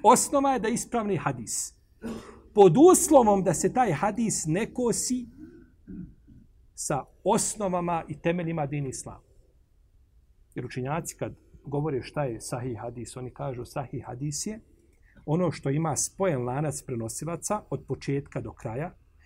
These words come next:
prenosi ga čovjek koji ima pri sebi vjeru, koji je mu'min, koji ima dobro pamćenje, od istog do kraja, znači seneda, i da nije izniman i da nema skrivine mahana. To je pet uvjeta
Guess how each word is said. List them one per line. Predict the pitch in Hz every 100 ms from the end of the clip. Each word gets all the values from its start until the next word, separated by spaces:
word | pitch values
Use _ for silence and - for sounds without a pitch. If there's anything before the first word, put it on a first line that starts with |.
| - - -
prenosi | 190 190 - 170
ga | 147 143 - - - - _ - - - - - - _
čovjek | - 196 143 123
koji | 127
ima | 135 143
pri | 147
sebi | 143 151 120
vjeru, | 110 139 170 190 -
koji | 113
je | 104
mu'min, | 143 - 202 285 - - - - - _ - - -
koji | 160 156
ima | 170 147
dobro | 160 160 -
pamćenje, | 160 208 220 - 277 302 320 - - - - _ _
od | 180 151
istog | 233 - - 330 330 - - - 127
do | -
kraja, | 151 147 143
znači | 156 151
seneda, | - 208 277 311 302 - - -
i | 180
da | 185
nije | 208 269 226 202
izniman | 262 226 320 320 320 285
i | 175
da | 185
nema | 208 190
skrivine | - 208 185 180
mahana. | 156 - 110 113 -
To | 233
je | 202 -
pet | 240 -
uvjeta | 190 208 - 220 -